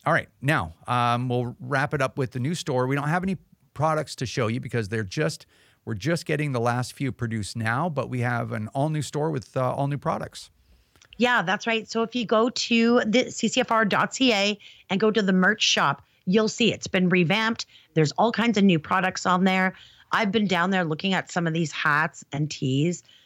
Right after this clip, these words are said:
Speaker 2: The t-shirt material alone is completely different than that kind of tri-blend that we had before. These are really nice t-shirts and they're built to last. So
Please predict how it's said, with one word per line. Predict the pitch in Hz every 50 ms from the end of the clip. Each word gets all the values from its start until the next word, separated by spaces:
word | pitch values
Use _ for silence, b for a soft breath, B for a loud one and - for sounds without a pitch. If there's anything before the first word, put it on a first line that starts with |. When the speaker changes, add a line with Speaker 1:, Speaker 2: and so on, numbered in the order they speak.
| b b -
Speaker 2:
The | 208 202
t-shirt | - - - 285 277 - - 349 330 294
material | 302 302 - - - 190 190 190 185 175 170 160
alone | 139 131 135 139 160 190 180
is | 143 127 -
completely | - - 165 - - - 202 208 220 240 220 - - 208 196
different | 160 175 139 - 165 165 156
than | - 151 143 143 139 139 139 B B B B B B B B -
that | - 160 135 - -
kind | - 214 196 185 165
of | 156 143 -
tri-blend | - - - 160 156 160 156 175 165 156 160 165 156
that | 135 -
we | 147 165
had | 151 143 151 147 151
before. | 151 151 - - 143 139 147 175 220 - b b b b b b -
These | 214 247 240
are | 254
really | 202 190 196 185 196 190
nice | 180 165 165 156
t-shirts | - - 127 123 - 226 240 247 - -
and | 160 175
they're | 170
built | 156 143 147 135 - -
to | - 139
last. | 135 117 - - - - - _ -
So | - - - 175 151 143 135